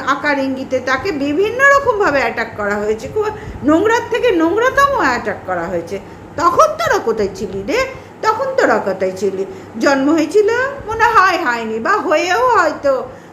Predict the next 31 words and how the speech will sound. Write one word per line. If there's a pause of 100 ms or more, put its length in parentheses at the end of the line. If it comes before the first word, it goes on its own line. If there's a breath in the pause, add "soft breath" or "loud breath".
(160 loud breath)
বোধ
আসেনি,
মা
মুখে
মধু
ঢালতে
ভুলে
গেছে,
বোধ
আসেনি। (360 loud breath)
তো
যাই
হোক,
আমি
বুঝতে
পারছি
সেই
নি-, (300 loud breath)
নির্বোধ
বোধ
নিয়ে
এখনও
নির্বোধের
কাজ
করে
যাচ্ছিস,
আমি
বুঝতে
পারছি
ভালো
মতন